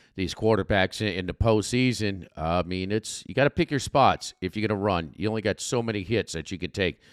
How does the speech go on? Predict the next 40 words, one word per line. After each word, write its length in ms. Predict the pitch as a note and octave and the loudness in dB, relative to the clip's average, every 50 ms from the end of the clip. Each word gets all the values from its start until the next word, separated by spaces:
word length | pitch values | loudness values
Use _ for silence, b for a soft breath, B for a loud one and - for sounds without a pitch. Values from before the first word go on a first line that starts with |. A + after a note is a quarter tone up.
| b b b b | b b b b
uh, 160 | - E2+ F2+ - - | -2 -2 -2 -2 -2
as 260 | F#2 G2+ F#2+ D#2 F#2 | -2 0 0 -2 -4
a 40 | E2+ | -4
running 300 | F2 G2 G2+ F2+ F2+ E2+ | -2 -2 -2 -2 -4 -8
quarterback. 520 | - F#2 F#2+ F#2+ F#2 - - G2 G#2 - _ _ | -4 -2 -2 0 0 0 -2 -4 -4 -6 _ _
<clears throat> 300 | - F#3 G#3 D#3+ A#2+ F2+ b b b b b b b - | -4 -2 -2 -2 -4 -6 b b b b b b b -8
So 120 | - A2 | -6 0
Patrick 360 | - C#3 D3+ D#3 - - B2+ | 4 6 6 6 6 2 2
Mahomes, 520 | C#3 C#3 A#2 G#2 D3+ E3 E3 D3+ C3+ - - | 2 4 6 8 8 8 8 6 4 2 4
his 240 | C#3+ D#3+ C#3 - | 4 4 4 6
rushing 320 | C#3 C3 A#2+ - - A#2 A2 | 6 6 6 6 2 0 2
yardage 400 | A#2 A#2 A2+ A2+ G#2+ G#2 G2 - | 4 6 6 6 4 4 0 0
here, 260 | - C3 B2+ B2+ B2 b b b b b b _ | 2 4 4 2 2 b b b b b b _
they're 140 | A#2+ C#3+ E3 | 0 4 6
not 180 | F3+ G3 F#3+ | 6 4 6
gonna 140 | - G3 F3+ | 6 6 6
run 320 | D#3 D3+ E3 E3+ E3+ - | 8 8 6 6 4 2
design 540 | A2 A#2+ C3 G2+ A2 D3+ D#3+ E3 E3+ D#3 C3 | -2 -2 0 4 8 8 8 8 8 6 4
runs 320 | A#2 G#2 G2+ F#2 F2+ E2+ - | 2 2 2 0 0 -4 -6
for 180 | - F2+ E2+ | -4 -4 -2
him, 320 | E2+ G2+ G2+ G#2 A2 A2+ b b b b b b b _ | 0 0 0 0 0 -2 b b b b b b b _
but 400 | D2 E2 B2 C3 C#3 C3+ C#3 - _ | 0 4 6 8 8 8 6 2 _
he 240 | - A2 C3 C3 | -4 -2 0 0
will 160 | C3+ C#3 C#3 C3 | 2 2 0 2
not 260 | B2 B2+ A#2 A2 - | 4 4 2 2 0
slide 640 | - - - C3+ C#3 C3+ B2+ A2+ G#2 G2 F2 - - | -4 -2 4 6 8 8 10 8 8 6 4 2 0
either 480 | B2+ C3+ C#3 C3 G2+ G2+ D#2 - - _ _ - | 2 4 4 4 4 2 -2 -2 -8 _ _ -6
when 180 | F2+ G2 F2+ | -6 -4 -2
he, 240 | F#2 A2 G#2 G2+ G#2 | -2 -2 0 2 2
uh, 160 | G2 G2 G2+ | 4 4 2
is 300 | G2 F#2 G2+ G2+ F#2 - | 2 0 -2 -2 -2 -2
taken 340 | - A#2 G#2+ F#2+ - G2+ G2 | 0 2 2 2 2 2 2
off. 300 | F2+ F2 D#2+ C2+ B1 - | 2 2 2 0 -4 -8
So 260 | - - F#2+ F2 E2 | -4 -2 -2 0 0
he's 180 | F2+ A2+ B2 G#2 | 0 0 0 0
gonna 140 | A2 G2+ E2+ | -2 -4 -6
get 220 | - - A2+ G#2+ | -4 -2 0 0
as 160 | G2+ E2 D#2+ | 0 -2 -4
many 240 | E2+ F#2 A2+ A#2 A#2 | -4 -2 0 0 0
yards 360 | G#2+ A2+ G#2+ A2+ A2 F#2+ - | 2 2 4 4 4 2 0